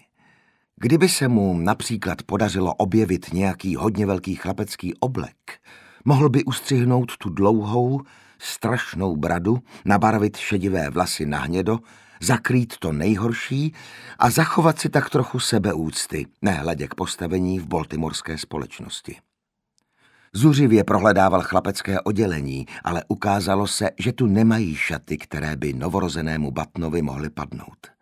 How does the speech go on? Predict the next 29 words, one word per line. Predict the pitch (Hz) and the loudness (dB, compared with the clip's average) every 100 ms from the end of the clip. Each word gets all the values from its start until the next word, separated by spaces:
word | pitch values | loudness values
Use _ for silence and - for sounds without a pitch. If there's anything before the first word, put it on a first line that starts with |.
| _ _ _ _ _ _ _ _ | _ _ _ _ _ _ _ _
Samozřejmě | - 113 120 101 113 113 113 | 0 4 4 6 6 6 6
svedl | - - 107 110 | 2 0 2 4
vinu | 107 113 | 4 6
na | 113 104 | 6 4
obchod. | 85 - - 73 - - - | 0 -6 -8 -8 -12 -20 -20
V | - | -4
takových | 135 - 90 76 - | -2 -2 -2 -4 -6
případech | - 87 80 80 71 | -8 -6 -4 -4 -6
se | 71 | -8
sluší | - 69 85 - 73 64 | -8 -4 -4 -4 -10 -10
svést | - 69 62 - - | -8 -6 -6 -8 -6
vinu | 76 57 | -6 -6
na | 65 - | -8 -10
obchod. | - - - - - _ _ _ _ _ _ _ _ _ _ _ _ _ - | -12 -12 -12 -14 -20 _ _ _ _ _ _ _ _ _ _ _ _ _ -6
„Jak | - 147 | 0 0
jste | - - 196 | 0 2 4
říkal, | 156 123 - 87 87 90 | 4 2 2 2 2 -2
že | 107 98 | -2 2
je | 104 | 2
ten | 104 101 | 2 0
váš | 92 90 78 | 2 0 -2
chlapec | - 82 - 69 | -6 -6 -6 -8
starý?“ | - - - 62 67 73 - _ _ _ - | -10 -8 -8 -6 -6 -6 -8 _ _ _ -14
zvědavě | 76 80 69 71 67 | -6 -6 -4 -6 -8
se | - | -8
zeptal | 69 73 - 71 | -10 -10 -8 -10
prodavač. | 73 78 65 - - - - _ _ _ _ _ _ _ _ - | -6 -6 -6 -10 -18 -20 -20 _ _ _ _ _ _ _ _ 2
„Je | 127 | 6
mu | 127 127 120 | 6 6 4